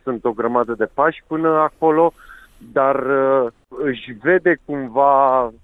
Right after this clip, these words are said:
viitorul în, uh, ce îi se întâmplă Rusiei în momentul de față. Și atunci își caută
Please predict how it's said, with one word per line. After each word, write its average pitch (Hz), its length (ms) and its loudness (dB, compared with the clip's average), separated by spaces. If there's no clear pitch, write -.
viitorul 139 960 0
în, 165 420 0
uh, 156 580 0
ce - 140 -6
îi 147 120 2
se 156 100 -2
întâmplă 143 400 0
Rusiei 139 340 -2
în 127 60 -2
momentul 127 460 -2
de 117 140 0
față. 90 380 -4
Și - 120 -4
atunci 208 380 -2
își - 220 -6
caută 165 640 -2